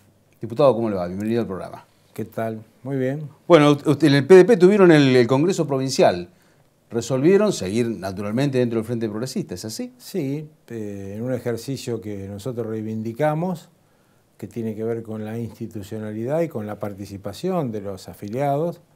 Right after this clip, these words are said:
Speaker 2: El sábado pasado, en la ciudad de Rosario, se reunió el Congreso Extraordinario del Partido Demócrata Progresista para fijar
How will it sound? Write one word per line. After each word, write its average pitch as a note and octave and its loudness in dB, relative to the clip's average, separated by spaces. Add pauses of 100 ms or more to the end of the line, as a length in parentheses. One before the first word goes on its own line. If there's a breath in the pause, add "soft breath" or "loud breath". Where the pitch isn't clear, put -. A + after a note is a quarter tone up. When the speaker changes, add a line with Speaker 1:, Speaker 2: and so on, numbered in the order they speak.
(680 soft breath)
Speaker 2:
El G2 -12
sábado C3+ 0
pasado, B2+ -6
en A2+ -6
la G#2+ -6
ciudad A#2 -4
de A2+ -2
Rosario, B2+ -4
se G#2+ -10
reunió G#2+ -8
el G#2 -10
Congreso G#2+ -8
Extraordinario B2 -6 (580 soft breath)
del G#2 -10
Partido G2+ -8
Demócrata G#2+ -8
Progresista A2 -10
para C3+ -4
fijar A#2 -6